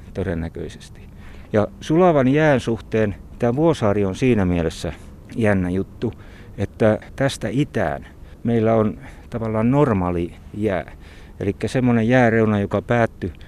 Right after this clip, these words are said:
suhteellisen matalaan veteen, noin sata metriä syvään tai kaksisataa metriäkin syvään, ja siitä lohkoutui jäälauttoja. Ja harjut toivat sulamisvesiä. Ja jäätikön eteen kerrostui tämmöisiä poikittaisia har-, moreneita ja niin edelleen.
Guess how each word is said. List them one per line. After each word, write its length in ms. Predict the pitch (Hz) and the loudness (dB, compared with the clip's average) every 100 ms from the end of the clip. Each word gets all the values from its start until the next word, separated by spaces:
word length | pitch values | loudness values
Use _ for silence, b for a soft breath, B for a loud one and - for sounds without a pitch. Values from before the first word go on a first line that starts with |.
| B B | B B
suhteellisen 600 | - 127 - 104 92 95 | -6 -6 -4 -4 -4 -4
matalaan 560 | 101 113 123 110 104 98 | -2 -2 -2 -2 -2 -2
veteen, 440 | 98 104 95 90 B B | -4 -4 -4 -6 B B
noin 160 | 107 98 | -10 -8
sata 320 | - 95 98 | -6 -4 -4
metriä 320 | 101 104 104 | -4 -6 -8
syvään 340 | 98 101 98 95 | -8 -6 -6 -6
tai 140 | 101 | -6
kaksisataa 480 | - 104 - 98 95 | -6 -8 -8 -6 -4
metriäkin 400 | 98 90 92 90 | -4 -6 -8 -8
syvään, 340 | - 95 98 87 B B B B | -8 -4 -4 -4 B B B B
ja 80 | 104 | 0
siitä 280 | 120 117 | 0 2
lohkoutui 520 | 120 123 - 104 101 98 | 2 0 -2 -2 0 0
jäälauttoja. 680 | 98 80 - - - - - B B B | 0 0 -4 -6 -14 -14 -14 B B B
Ja 180 | 123 104 | -4 0
harjut 460 | 139 139 113 - | 2 2 2 0
toivat 300 | 113 104 101 | 0 0 0
sulamisvesiä. 840 | - 107 95 87 - 69 - - - - B B B | -2 0 0 -2 -6 -10 -12 -12 -14 -16 B B B
Ja 220 | 107 104 - - | -2 -2 -2 -8
jäätikön 420 | 110 104 101 101 | -4 -4 0 0
eteen 340 | 98 95 98 92 | 0 0 0 0
kerrostui 460 | 92 90 - 90 - - | -2 -4 -6 -8 -10 -10
tämmöisiä 440 | - 90 85 90 80 | -4 -4 -2 -4 -2
poikittaisia 760 | 98 92 85 - 90 80 87 | -2 -2 -4 -6 -6 -4 -4
har-, 440 | 80 90 - 113 98 | -2 -4 -4 -6 -4
moreneita 800 | 98 85 104 98 90 87 87 | -4 -4 -2 0 0 0 -4
ja 80 | 92 | -4
niin 180 | 90 92 | -2 -2
edelleen. 340 | 87 87 92 | -2 -4 -6